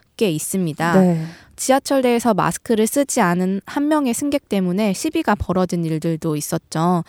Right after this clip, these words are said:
Speaker 1: 어, 코로나 일구 장기화에 의해서 피로감으로 인한 일탈은 특히 취약계층을 시작으로 사회 전반에 전염병처럼 퍼질 수도 있어서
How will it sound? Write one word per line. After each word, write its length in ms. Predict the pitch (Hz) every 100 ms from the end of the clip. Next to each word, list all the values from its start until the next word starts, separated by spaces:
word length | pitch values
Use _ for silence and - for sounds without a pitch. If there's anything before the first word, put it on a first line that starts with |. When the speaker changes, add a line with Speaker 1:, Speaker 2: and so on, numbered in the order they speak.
| - - - -
Speaker 1:
어, 180 | 196 196 196
코로나 380 | 311 330 330 311
일구 180 | 277
장기화에 580 | 254 - 190 214 247 233
의해서 760 | 214 202 180 175 175 180 254 277 - _
피로감으로 680 | - 330 320 285 262 240 214
인한 360 | 175 175 175 160
일탈은 720 | 160 - 190 170 165 175 151 - -
특히 240 | - 240 220
취약계층을 760 | - 339 - 294 - 226 196
시작으로 600 | - - 220 196 175 185
사회 240 | - 277 277
전반에 640 | - 170 175 220 185 151 - - -
전염병처럼 920 | 180 190 208 202 196 185 190 175 180
퍼질 300 | - 262 277
수도 320 | - 220 196
있어서 480 | 165 - 160 226 190